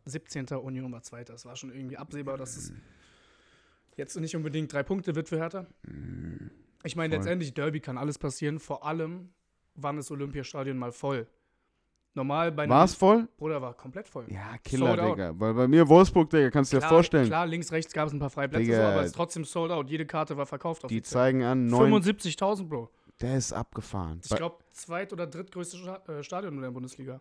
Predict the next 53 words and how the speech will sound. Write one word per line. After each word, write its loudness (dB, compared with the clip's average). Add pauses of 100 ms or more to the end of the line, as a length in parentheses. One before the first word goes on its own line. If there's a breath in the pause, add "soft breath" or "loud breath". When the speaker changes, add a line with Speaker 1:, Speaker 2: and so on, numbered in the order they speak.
(260)
Speaker 2:
Ja, 2
voll, 6
wenn's 2
voll 4
ist. -2 (480)
Ist -6
ja 4
Speaker 1:
Mhm. 2
Speaker 2:
nie 4
voll. 4
Hertha 2
ist 0
halt -2
kacke, -4
Speaker 1:
Wie 4
soll 4
Speaker 2:
Digga. 4
Speaker 1:
Hertha 0
das -4
Ding -2
auch 0
voll -2
machen? -8
Wie -10
soll -8
irgendein -6
Verein -12
das -10
voll -6
machen -6
bei -2
einem -4
normalen -6
Ligaspiel? -8
Speaker 2:
Ich -4
hatte 2
jetzt 0
am, -2 (460)
jetzt -2
gestern, 2
am -2
Dienstag, 0 (460 soft breath)
ähm, 4 (240)
hatte 0
ich's -2
damit 2
auch 2
nochmal -2
mit -4
dem -6
Alex -6
drüber. -4
Speaker 1:
Mhm. -4